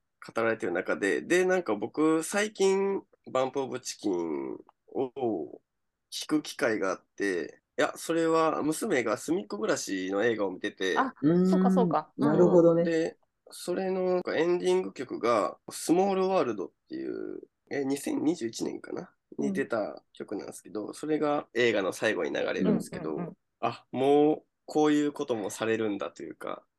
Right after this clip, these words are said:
Speaker 3: うんうんうん。
Speaker 2: こういうこともされるんだ。
Speaker 1: <laughs> その、
Speaker 2: うん。
Speaker 1: 君と僕の世界をあの、隅っこ暮らしの、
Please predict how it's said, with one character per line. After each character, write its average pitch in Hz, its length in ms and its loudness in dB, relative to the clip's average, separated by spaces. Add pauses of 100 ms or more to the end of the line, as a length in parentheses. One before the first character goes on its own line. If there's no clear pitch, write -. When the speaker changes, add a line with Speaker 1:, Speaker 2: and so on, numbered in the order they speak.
(120)
Speaker 3:
う 113 80 10
ん 214 180 12
う - 120 4
ん - 120 6
う - 120 0
ん。 90 40 6
Speaker 2:
こ - 140 8
う 214 100 4
い 139 140 6
う - 20 2
こ - 160 4
と 302 140 4
も 233 100 8
さ 226 180 2
れ 202 140 8
る 208 140 8
ん 214 80 6
だ。 208 180 6
Speaker 1:
<laughs> - 400 4 (1160)
そ - 100 2
の、 - 240 6
Speaker 2:
う - 0 -
ん。 175 80 -6
Speaker 1:
君 - 320 6 (440)
と 165 140 6
僕 165 260 2
の 120 120 2
世 - 160 -4
界 113 360 0
を 110 480 0 (600)
あ 78 160 -4
の、 76 200 -4
隅 151 260 2
っ 165 40 -2
こ 170 120 -4
暮 170 140 2
ら 123 80 4
し 87 840 -8
の、 156 400 0